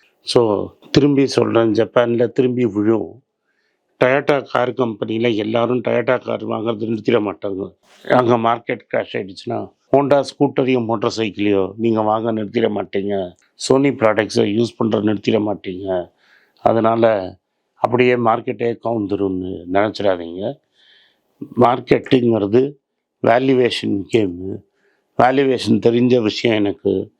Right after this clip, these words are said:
எதை வாங்கணும், எதை எப்போ விற்கணும்னு நல்லா தெரியும். அதே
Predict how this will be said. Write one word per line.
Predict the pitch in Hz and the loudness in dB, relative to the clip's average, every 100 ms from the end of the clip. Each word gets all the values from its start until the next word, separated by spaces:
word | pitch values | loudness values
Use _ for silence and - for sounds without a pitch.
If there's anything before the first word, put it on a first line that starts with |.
| _ _ _ _ - | _ _ _ _ 2
எதை | 123 127 | 2 2
வாங்கணும், | 123 113 117 117 113 | 0 0 0 2 2
எதை | 123 120 | 2 0
எப்போ | - 120 | -2 -4
விற்கணும்னு | 101 - 110 110 110 | -4 -6 -4 -2 -2
நல்லா | 101 110 - | 0 -2 -2
தெரியும். | 107 101 98 90 95 _ _ _ _ _ _ _ _ - | -4 -2 -2 -2 -8 _ _ _ _ _ _ _ _ 0
அதே | 117 | 2